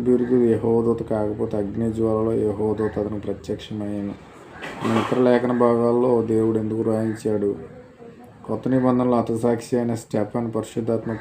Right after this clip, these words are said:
పూర్ణుడై అపోస్తుల కార్యాలు ఏడు అధ్యాయం ముప్పై ఎనిమిదో, ముప్పై వచనంలో, "నలుదేండ్లైన పిమ్మట సీనాయి పర్వతారణ్యమందు ఒక పొదలో అగ్ని జ్వాలలో ఒక దూత అతనికి అగుపడింది"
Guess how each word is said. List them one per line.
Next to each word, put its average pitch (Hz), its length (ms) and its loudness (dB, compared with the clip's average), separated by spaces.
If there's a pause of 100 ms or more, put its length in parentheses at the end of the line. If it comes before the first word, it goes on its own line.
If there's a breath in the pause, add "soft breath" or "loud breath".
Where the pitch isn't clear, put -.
పూర్ణుడై 113 440 0 (920)
అపోస్తుల 120 380 2
కార్యాలు 117 260 4
ఏడు 113 180 4
అధ్యాయం 113 320 2
ముప్పై 107 240 -2
ఎనిమిదో, 107 280 0
ముప్పై 104 320 -4
వచనంలో, 107 640 -2 (760)
"నలుదేండ్లైన 123 720 4
పిమ్మట 123 500 0
సీనాయి 113 420 -4
పర్వతారణ్యమందు 113 1160 -2
ఒక 107 340 -2
పొదలో 104 460 -2
అగ్ని 104 380 -4
జ్వాలలో 110 340 0
ఒక 104 240 0
దూత 104 320 -2
అతనికి 104 340 -6
అగుపడింది" 101 480 -2